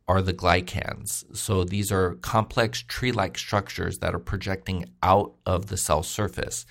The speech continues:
Uh, in other words, everything else is like the dirt that supports these glycan structures. They dictate the function of the cell and dictate the function of the protein. So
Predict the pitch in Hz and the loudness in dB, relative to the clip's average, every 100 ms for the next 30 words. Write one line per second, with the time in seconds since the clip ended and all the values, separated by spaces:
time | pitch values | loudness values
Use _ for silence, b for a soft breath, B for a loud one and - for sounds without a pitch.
0 | B B B B - 90 87 - 101 104 | B B B B 2 4 2 2 4 4
1 | 113 123 101 98 95 - - _ _ _ | 4 4 4 4 2 -2 -10 _ _ _
2 | 107 120 131 120 101 98 - 95 90 80 | 4 4 2 4 6 6 4 -2 0 0
3 | - 85 87 95 113 - - - 90 87 | 0 -4 2 4 4 2 -8 -4 0 0
4 | - 90 98 92 - 92 87 - 85 - | -2 -2 0 0 0 -4 -4 -2 -2 0
5 | 80 - 82 - - - - - B B | -4 -4 -4 -4 -4 -8 -8 -12 B B
6 | B B B - 110 117 131 156 156 - | B B B -10 2 6 6 6 4 0
7 | - _ _ 143 156 - 117 92 - - | -6 _ _ -2 -2 -2 -2 -2 -2 -6
8 | - 120 123 135 120 107 98 - 107 131 | 0 0 0 -2 0 0 0 4 4 4
9 | 131 104 95 101 - 113 - - - 95 | 2 0 0 -2 -2 -4 -4 -8 -2 -2
10 | 95 101 98 90 - 90 90 - 139 135 | 0 0 0 0 0 0 -2 -2 -2 -2
11 | - - - - 107 95 92 | -6 -8 -8 -2 2 4 2